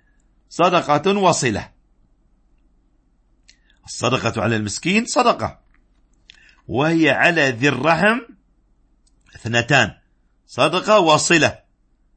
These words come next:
رواه الإمام أحمد والترمذي والنسائي، وهو في صحيح الجامع الصغير ثلاثة آلاف وثمانمائة وثمانية وخمسون. فائدة: أجمع العلماء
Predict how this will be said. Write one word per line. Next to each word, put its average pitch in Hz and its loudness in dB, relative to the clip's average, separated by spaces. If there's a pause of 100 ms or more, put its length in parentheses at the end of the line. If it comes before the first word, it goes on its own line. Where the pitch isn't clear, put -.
(160)
رواه 135 2
الإمام 117 -4
أحمد 147 0
والترمذي 117 -2 (160)
والنسائي، 107 -2 (320)
وهو 110 -4
في 104 -6
صحيح 120 -6
الجامع 123 -2
الصغير 131 0 (420)
ثلاثة 117 -6
آلاف 123 2
وثمانمائة 120 -2
وثمانية 135 -2
وخمسون. 107 -4 (800)
فائدة: 139 0 (960)
أجمع 131 0
العلماء 127 -2